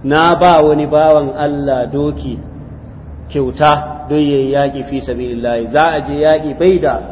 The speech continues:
dokin da zai hau ya je yaƙi. Sai Umar ce, "To ga wannan doki na baka shi sadaka ka je ka yi yaƙi da shi fi sabilillahi."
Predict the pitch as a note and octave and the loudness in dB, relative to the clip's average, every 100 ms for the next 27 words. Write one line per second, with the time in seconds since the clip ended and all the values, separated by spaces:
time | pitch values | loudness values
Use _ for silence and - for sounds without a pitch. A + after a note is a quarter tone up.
0 | - - - - - E3 E3+ E3+ D3 C3 | -16 -18 -18 -20 -4 0 0 0 -4 -2
1 | C#3+ C#3 B2+ B2+ B2 A#2 B2+ B2 A#2+ A#2 | -2 -2 0 -2 -2 -2 -2 -2 -2 -4
2 | C#3+ C#3+ C#3+ C#3 B2 A#2 A#2+ C3+ D3 C3+ | -4 -4 -6 -6 -6 -4 -2 -2 -2 -4
3 | B2 B2+ B2+ B2 C3 B2+ C#3 C#3+ C#3 B2+ | -4 -6 -6 -6 -4 -2 0 0 -2 -10
4 | B2 G2+ - - - - - - D3+ C#3+ | -10 -14 -16 -20 -20 -20 -20 -6 -2 0
5 | D#3 D3+ C#3 C3+ A#2+ C#3 C#3 C3 B2 C3 | 0 2 0 -2 -6 -8 -6 -6 0 0
6 | C3+ B2+ A2+ A2 A#2 B2+ B2+ A#2+ A2+ A2+ | 0 -2 -8 -10 -12 -10 -8 -6 -6 -6
7 | A2 G2+ G#2 G2+ | -8 -10 -8 -8